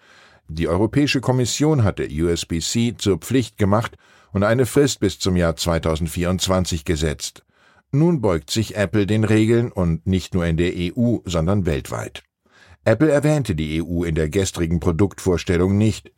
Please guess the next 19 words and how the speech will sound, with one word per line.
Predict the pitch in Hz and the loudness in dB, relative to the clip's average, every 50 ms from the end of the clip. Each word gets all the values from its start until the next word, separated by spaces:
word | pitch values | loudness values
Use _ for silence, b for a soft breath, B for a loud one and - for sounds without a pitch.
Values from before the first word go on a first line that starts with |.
| _ | _
Die | - 76 69 - | -8 -6 -6 -6
zuständige | - - - 110 104 - - 139 123 117 107 101 90 101 82 | -6 -4 -2 0 0 0 0 0 2 4 4 2 2 2 0
Apple-Managerin | 92 113 110 131 104 92 85 80 85 90 82 82 101 95 90 98 104 107 101 b b b b b | 0 0 2 2 2 4 4 4 4 2 2 2 2 4 4 4 4 2 0 b b b b b
Kyan | - 92 85 80 80 80 78 82 80 | -2 0 2 2 2 2 2 0 2
Drance | 85 90 95 101 104 107 104 - - - - - | 2 2 2 4 2 2 0 -2 -6 -12 -12 -4
stellte | - - 117 123 131 135 | 0 2 2 2 2 2
den | 131 127 127 113 | 2 2 2 2
Wechsel | 123 123 - - - 151 131 | 2 0 0 0 0 0 0
zu | - - 123 | 2 2 2
U | 101 82 85 87 87 | 2 2 2 2 2
S | 85 82 - | 2 0 -2
B | - 90 85 | -2 -2 -2
C | 82 - - 113 113 110 - | -2 -2 -2 0 0 0 2
als | 95 98 90 - - | 0 0 0 -2 -4
eine | - 98 95 104 104 98 | -2 -2 0 0 0 0
sinnvolle | 87 120 143 156 - - 135 127 127 127 | 2 2 0 0 0 0 2 2 2 2
strategische | - - - 127 117 - - 104 87 71 73 76 - 92 90 | 0 0 -2 -4 -2 0 0 0 0 0 -2 -2 -2 -4 -4
Entscheidung | 92 98 - - 95 95 87 82 80 80 73 | -4 -4 -2 -2 0 0 2 2 2 0 0
dar. | 78 71 60 - | 0 -2 -2 -4